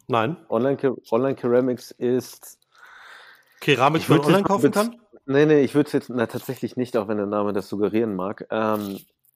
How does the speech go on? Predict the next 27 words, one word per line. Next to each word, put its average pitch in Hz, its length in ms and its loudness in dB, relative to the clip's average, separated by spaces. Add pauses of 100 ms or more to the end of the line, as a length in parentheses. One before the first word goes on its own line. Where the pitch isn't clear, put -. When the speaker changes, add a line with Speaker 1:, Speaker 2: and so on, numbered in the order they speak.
(160)
Speaker 1:
Verdammt. 104 360 -10
Speaker 2:
ich 98 60 -6
würd's 131 160 2
jetzt 127 120 -8
mal 117 100 0
beschreiben 127 520 0
als 113 560 -4 (180)
Braindead 143 960 0
in 113 340 -6
noch 113 380 -4
cooler. 95 540 -6 (1500)
Noch 123 300 0
mehr 131 220 2
trippy, 147 800 0 (440)
noch 123 260 -2
mehr 120 120 0
Speaker 1:
Okay. 110 180 2
Speaker 2:
abgedreht, 127 640 0 (160)
äh, 110 880 0
noch 123 300 -4
mehr 117 140 2
Graphic. 110 500 -2 (300)
Also 107 320 -4
wirklich, 110 280 -4
Speaker 1:
Okay, 123 320 -2
Speaker 2:
ähm, 101 80 -10
Speaker 1:
krass. - 300 -8